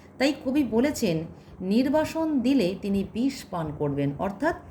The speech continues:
মাটিহারা মানুষ বাঁচতে পারে না, তাই তিনিও বাঁচতে পারবেন না, মারা যাবেন। সাড়ে তিন হাত ভূমি কবির কাছে শুধু কবর বা চিতার ভূমিটুকুও নয়, এটি তার জন্মভূমি, জীবনের পরিচয় এবং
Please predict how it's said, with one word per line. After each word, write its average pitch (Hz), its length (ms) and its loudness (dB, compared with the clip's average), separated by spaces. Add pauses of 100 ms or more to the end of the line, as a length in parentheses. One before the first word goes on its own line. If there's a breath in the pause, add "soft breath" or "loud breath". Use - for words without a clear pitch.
(280 loud breath)
মাটিহারা 254 720 0
মানুষ 208 500 -2 (340)
বাঁচতে 160 420 -2
পারে 139 320 -4
না, 131 160 -4 (340)
তাই 180 140 -2 (100)
তিনিও 254 460 2 (300)
বাঁচতে 156 540 -2
পারবেন 143 360 0
না, 254 260 0 (320)
মারা 190 300 4
যাবেন। 131 340 -4 (1300 loud breath)
সাড়ে 262 280 2
তিন 370 200 0
হাত 359 200 0
ভূমি 233 440 0
কবির 277 200 0
কাছে 294 260 -4
শুধু 226 360 -2 (100)
কবর 226 420 2
বা 302 220 0
চিতার 240 300 0
ভূমিটুকুও 196 640 -2
নয়, 156 280 0 (500)
এটি 170 220 -6
তার 220 260 -4
জন্মভূমি, 131 720 -2 (460 loud breath)
জীবনের 165 420 0 (100)
পরিচয় 214 540 0
এবং 202 260 -2